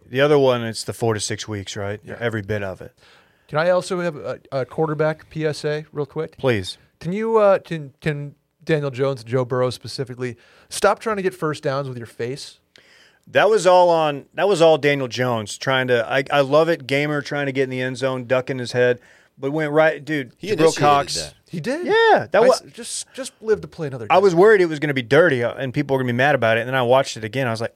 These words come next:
Speaker 1: "Oh."
Speaker 3: No, he
Speaker 1: By
Speaker 3: let
Speaker 1: the
Speaker 3: it
Speaker 1: way,
Speaker 3: his
Speaker 1: the
Speaker 3: face.
Speaker 1: closing speed on, uh,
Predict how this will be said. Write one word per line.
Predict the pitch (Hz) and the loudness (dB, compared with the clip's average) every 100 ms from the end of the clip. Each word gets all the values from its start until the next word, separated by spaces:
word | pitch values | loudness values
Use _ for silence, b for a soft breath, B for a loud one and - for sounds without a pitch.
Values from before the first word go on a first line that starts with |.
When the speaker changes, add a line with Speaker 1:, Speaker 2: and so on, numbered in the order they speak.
| _ | _
Speaker 1:
"Oh." | 143 156 82 - _ _ 87 | -2 -2 -4 -10 _ _ -12
Speaker 3:
No, | 98 101 82 | -10 -8 -10
he | 92 | -10
Speaker 1:
By | 104 | 0
Speaker 3:
let | 170 | 2
Speaker 1:
the | 170 | 4
Speaker 3:
it | |
Speaker 1:
way, | 170 | 2
Speaker 3:
his | |
Speaker 1:
the | 120 | 2
Speaker 3:
face. | 107 | 2
Speaker 1:
closing | 165 185 156 127 | 4 4 2 -6
speed | - 127 113 | -4 0 0
on, | 107 82 | -2 -4
uh, | 104 104 101 98 | -6 -4 -4 -8